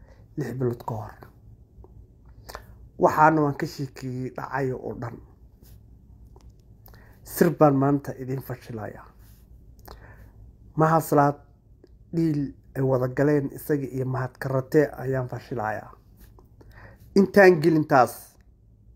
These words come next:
waxaan rabaa inaan hal idin xasuusiyo. Soomaaliyay,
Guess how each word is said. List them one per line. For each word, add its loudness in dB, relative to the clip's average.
waxaan 2
rabaa 4
inaan -2
hal -4
idin -12
xasuusiyo. -18
Soomaaliyay, 2